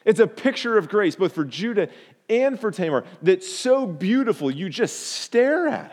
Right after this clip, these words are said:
it. It's like you're driving home and you see one of those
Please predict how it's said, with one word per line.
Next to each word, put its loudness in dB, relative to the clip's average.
it. -20
It's 6
like 4
you're -4
driving 0
home -2
and -2
you -6
see -8
one -4
of -2
those 0